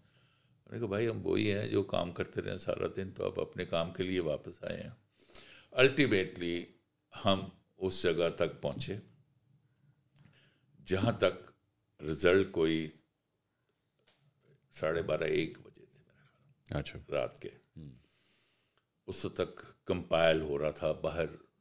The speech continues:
Speaker 1: गाड़ियाँ खड़ी हुई हैं, कोई चालीस पचास गाड़ियाँ खड़ी हुई हैं।
Speaker 2: ठीक।
Speaker 1: And they were, सारे प्लान थे कि जी, अब हम अपना रिजल्ट लेके यहाँ से जाएंगे।
Speaker 2: ठीक है।
Speaker 1: तो इतने में देखा कि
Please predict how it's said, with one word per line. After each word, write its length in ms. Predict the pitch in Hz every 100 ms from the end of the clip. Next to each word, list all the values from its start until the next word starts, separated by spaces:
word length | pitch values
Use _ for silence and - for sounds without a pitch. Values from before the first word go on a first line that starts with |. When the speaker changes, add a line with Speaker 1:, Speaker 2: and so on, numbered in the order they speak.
| _ -
Speaker 1:
गाड़ियाँ 360 | 76 76 78
खड़ी 260 | 73 76 71
हुई 180 | 71 73
हैं, 200 | 71 71
कोई 140 | 78
चालीस 360 | - 71 65 64
पचास 460 | - - 58 - 60
गाड़ियाँ 320 | 60 60 65
खड़ी 240 | - -
हुई 220 | - - -
हैं। 80 | - _ _
Speaker 2:
ठीक। 180 | - 76 - -
Speaker 1:
And 200 | 107 113
they 160 | 110
were, 160 | 107 - - _ _ _ _ _ _ _ _
सारे 340 | - 156 147 143
प्लान 480 | - 92 90 90 90
थे 180 | 90 85
कि 160 | 85 85
जी, 200 | 85 85
अब 240 | 78 - -
हम 260 | 76 73 - _ _ _ _
अपना 320 | - 85 - 78
रिजल्ट 380 | 76 78 82 -
लेके 220 | 120 120 117
यहाँ 240 | 92 85
से 160 | - 80
जाएंगे। 460 | 76 71 71 73 -
Speaker 2:
ठीक 180 | 98 78
है। 80 | - _ _ _ _ _ _ _ _ _ _ _ _ _ _ _ -
Speaker 1:
तो 220 | - - _ _ _ _ - _ - -
इतने 220 | 92 - 104
में 180 | 92
देखा 320 | 78 73 - 78
कि 480 | - 71 62 58